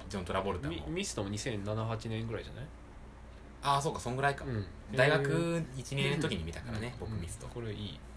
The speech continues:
Speaker 1: うん。
Speaker 2: 今はいい。
Speaker 1: 今はいい。いや、あの、
Speaker 2: <laughs> え、
Speaker 1: トム・ジェーンが主演だから、
Speaker 2: で、
Speaker 1: 主演つながりで。
Speaker 2: えー、あの、あの、お父さん役？お父さん。
Speaker 1: あー、お父さん、お父さん。
Speaker 2: あのね、かっこいいお父さん役ですけど。
Speaker 1: うん。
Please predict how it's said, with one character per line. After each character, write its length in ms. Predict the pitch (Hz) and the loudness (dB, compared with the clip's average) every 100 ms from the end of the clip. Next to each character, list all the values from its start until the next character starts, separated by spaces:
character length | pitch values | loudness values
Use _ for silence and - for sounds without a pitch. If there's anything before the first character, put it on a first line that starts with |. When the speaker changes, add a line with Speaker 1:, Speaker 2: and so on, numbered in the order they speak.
| - | -6
Speaker 1:
う 40 | 113 | -4
ん。 100 | 82 - | -4 -6
Speaker 2:
今 160 | 113 | -4
は 100 | 87 | -4
い 40 | 87 | -6
い。 140 | 82 - | -8 -4
Speaker 1:
今 140 | 101 | -2
は 120 | 82 78 | -2 -2
い 40 | |
い。 40 | - - | -2 6
い 20 | |
や、 160 | 135 131 | 8 12
あ 80 | - | 12
の、 220 | 202 143 | 12 10
Speaker 2:
<laughs> 240 | - - - | 2 0 6
え、 40 | |
Speaker 1:
ト 80 | 175 | 10
ム・ 100 | 180 | 10
ジ 60 | 190 | 10
ェ 220 | 185 147 | 8 6
ー 20 | |
ン 40 | |
が 80 | 110 | 4
主 120 | 147 | 6
演 100 | 135 | 8
だ 120 | 120 240 | 10 10
か 60 | |
ら、 100 | 226 | 10
Speaker 2:
で、 60 | 180 - - - | 8 2 -2 4
Speaker 1:
主 160 | 156 | 8
演 160 | 151 117 | 8 8
つ 40 | |
な 140 | 107 107 | 8 6
が 120 | 95 | 4
り 60 | |
で。 80 | 92 | 2
Speaker 2:
え 20 | |
ー、 640 | 113 - 104 208 214 196 190 110 | 0 8 10 10 10 6 4 0
あ 60 | |
の、 40 | 101 | 2
あ 20 | |
の、 100 | 101 | 2
お 40 | |
父 140 | 107 107 | 4 2
さ 160 | 107 | 2
ん 80 | 98 | 0
役？ 320 | 95 - 98 120 - - - | 0 -2 -4 -4 -10 -12 -10
お 40 | 110 | -8
父 120 | 92 | -6
さ 140 | - 160 | 6 8
ん。 20 | |
Speaker 1:
あ 200 | 156 139 | 10 6
ー、 40 | |
お 60 | 131 | 6
父 140 | 120 | 4
さ 60 | 98 | 4
ん、 60 | 90 | 0
お 20 | |
父 100 | 85 | -2
さ 80 | - | -4
ん。 20 | |
Speaker 2:
あ 180 | - - 104 - - | -8 -10 -10 -10 -6
の 60 | 135 | -6
ね、 80 | 151 - | -6 -6
か 120 | - | -6
っ 40 | 82 | -4
こ 80 | 95 | -4
い 80 | 82 | -4
い 60 | |
お 40 | 85 | -4
父 140 | 82 | -6
さ 120 | 87 | -6
ん 20 | |
役 180 | 82 - | -6 -8
で 80 | 78 | -10
す 100 | - | -10
け 60 | - | -8
ど。 180 | 85 - | -6 -6
Speaker 1:
う 20 | |
ん。 300 | 95 85 | -4 -4